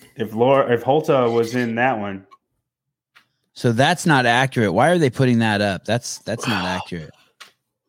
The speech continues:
Speaker 3: These were the, uh, these were the standings and points coming into
Speaker 1: Before.
Speaker 3: these two workouts. There are two hundred points available that we just saw, but we, you know, we don't have the results for that yet. So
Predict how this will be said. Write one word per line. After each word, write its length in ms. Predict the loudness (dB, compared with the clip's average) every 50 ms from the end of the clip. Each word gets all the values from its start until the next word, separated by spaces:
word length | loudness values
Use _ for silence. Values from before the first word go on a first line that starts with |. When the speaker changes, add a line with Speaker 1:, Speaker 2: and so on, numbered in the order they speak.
| _ _ _ _ _ _ _ _ _ -20 -20 _ _ -16 -16 -8 _
Speaker 3:
These 180 | 0 2 4 4
were 60 | 4
the, 160 | 6 6 6
uh, 140 | 6 4 2 -2 -8 -12 -14 -12
these 200 | -8 -6 -4 -2
were 80 | -2 0
the 400 | 0 2 2 2 2 0 -2 -2
standings 840 | -6 -8 -10 -10 -10 -8 -2 0 0 2 2 2 2 0 0 -2
and 140 | -2 -4 -6
points 500 | -6 -4 -2 -2 -2 -2 -4 -6 -12 -12 -14 _ _
coming 300 | -10 -6 -4 -4 -4 -2
into 260 | 0 0 0 2 2 2
Speaker 1:
Before. 140 | 2 2 2
Speaker 3:
these 140 | 0 -2 -4
two 160 | -4 -4 0
workouts. 640 | 2 2 0 2 2 2 2 0 0 -4 -10 -6 -2
There 220 | 0 2 2 2
are 40 | 2
two 180 | 0 0 2 2
hundred 260 | 2 4 2 0 -2
points 240 | -2 -4 -4 -4 -4
available 560 | -2 0 0 2 0 0 0 0 0 0 0 -2 -4
that 100 | -6 -4
we 80 | -4
just 260 | -2 -2 -2 -2 0
saw, 300 | 0 2 4 4 2 2 -2 -6 -14 -16 -14 -16 -16 -20 -20 _ _ _
but 80 | -2 0
we, 280 | 0 0 -2 -2 -4 -6 -8
you 60 | -8
know, 100 | -8 -6
we 60 | -2 0
don't 140 | 2 2
have 100 | 2 2
the 80 | 0 0
results 320 | 0 2 0 0 0 0
for 80 | 0 0
that 160 | 2 2 2
yet. 240 | 2 0 -2 -2 -4
So 320 | -6 -4 -4 -4 -4 -6